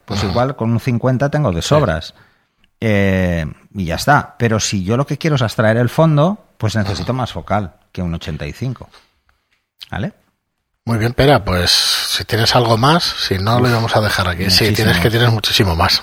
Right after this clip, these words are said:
Speaker 2: por eso
Speaker 1: Hay muchas cosas que deberíais vigilar a la
Speaker 2: Sí.
Speaker 1: hora de hacer
Speaker 2: Yo creo que el
Speaker 1: retratos.
Speaker 2: enfoque es, eh, no cometas el error en lugar de...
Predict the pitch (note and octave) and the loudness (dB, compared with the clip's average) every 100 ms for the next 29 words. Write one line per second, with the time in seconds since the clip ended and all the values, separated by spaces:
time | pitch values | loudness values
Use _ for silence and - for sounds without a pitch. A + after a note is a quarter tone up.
0 | - F2 F2+ - A2 G2 A2 A2+ G2+ - | -4 -4 0 0 2 2 2 0 0 -2
1 | F#2 F2 - F2 F2 F2 F2+ F2 E2 E2 | -4 -6 -4 -4 -4 -2 -2 -4 -4 -8
2 | - F#2 G2+ F2+ E2+ F2 F2+ F2 - F#2+ | -6 0 2 2 2 2 2 0 0 0
3 | F2+ - - - - _ - C3+ C#3+ E3 | 0 -6 -20 -20 -20 _ -2 2 6 6
4 | D#3 B2+ D3+ C#3 C#3 C3+ B2+ - A2 A2+ | 4 4 2 4 4 6 4 0 0 0
5 | A2+ C3 C#3 C3+ C3+ C3 C3+ B2 A#2+ C#3 | 2 2 4 2 2 2 4 4 4 6
6 | C#3+ - B2 A2 G#2+ A2+ A#2+ A#2 B2+ D3 | 6 2 -2 -2 0 0 0 0 0 0